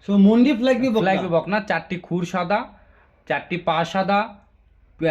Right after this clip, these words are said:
Speaker 2: আপনার হাঁটুর উপর থেকে লেস অর্ধেক থেকে সাদা, মুখটা পুরোটাই সাদা, এর যে ঘাড় গর্দান রয়েছে, মাশাআল্লাহ। মানে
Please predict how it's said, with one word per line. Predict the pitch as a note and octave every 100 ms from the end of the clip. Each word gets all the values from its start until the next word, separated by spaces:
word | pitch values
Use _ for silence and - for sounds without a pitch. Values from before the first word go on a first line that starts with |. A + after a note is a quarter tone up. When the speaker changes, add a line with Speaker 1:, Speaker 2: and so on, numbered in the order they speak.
| C#3+
Speaker 2:
আপনার | C#3 C3+ D#3+ D#3+ D#3+ -
হাঁটুর | C3+ F3+
উপর | F3 E3+
থেকে | E3+ E3+ F3
লেস | D3+ D#3 D#3+ - _ _ _ -
অর্ধেক | C3 C3+ E3 E3
থেকে | E3 E3+
সাদা, | - D#3+ F3 F#3 - _ _ _ _
মুখটা | C#3+ D#3+ - F3+
পুরোটাই | E3+ F3+ G3 G3+ G3+
সাদা, | G3 F#3+ A3 A#3+ -
এর | E3 D#3
যে | E3+ C#3
ঘাড় | A#2 C#3 E3
গর্দান | D#3 E3 E3+ E3+
রয়েছে, | D#3+ E3 - A#3+ - _ _ -
মাশাআল্লাহ। | D3 C#3+ - A2 G#2 G2
মানে | C3+ B2+